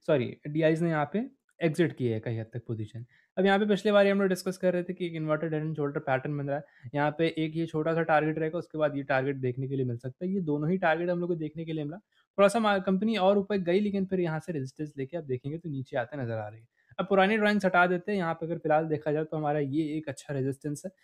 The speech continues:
इसको ब्रेक करती तभी आप लोग यहाँ पे फर्दर किसी भी तरह की बाइंग कर सकते हो। Although थोड़ा सा हमें लगता है कि कंपनी के अंदर अभी थोड़े बहुत इश्यूज रह सकते हैं, तो बहुत लॉन्ग,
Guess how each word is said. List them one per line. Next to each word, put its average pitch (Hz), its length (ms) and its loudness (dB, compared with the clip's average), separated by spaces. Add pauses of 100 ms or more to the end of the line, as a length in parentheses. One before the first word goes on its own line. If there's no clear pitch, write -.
(220)
इसको 180 240 0
ब्रेक 175 260 2
करती 165 300 0
तभी 151 300 -2
आप 139 220 -2
लोग 139 100 -2
यहाँ 123 120 -4
पे 135 120 -8
फर्दर - 300 -2
किसी 135 260 -10
भी 135 80 -4
तरह 131 160 -2
की 135 120 -8
बाइंग 123 280 -2
कर - 140 -20
सकते 135 300 -10
हो। - 80 -12 (320)
Although 202 360 4
थोड़ा 196 120 4
सा 208 120 2
हमें 208 120 4
लगता 190 220 0
है 202 80 4
कि 196 140 0
कंपनी 185 360 0
के 185 60 0
अंदर 180 200 0
अभी 170 180 2
थोड़े 170 200 0
बहुत 170 140 -2
इश्यूज 156 320 -2
रह 139 160 0
सकते 160 300 -6
हैं, 180 100 -6 (920)
तो 151 240 4
बहुत 151 300 2
लॉन्ग, 147 240 2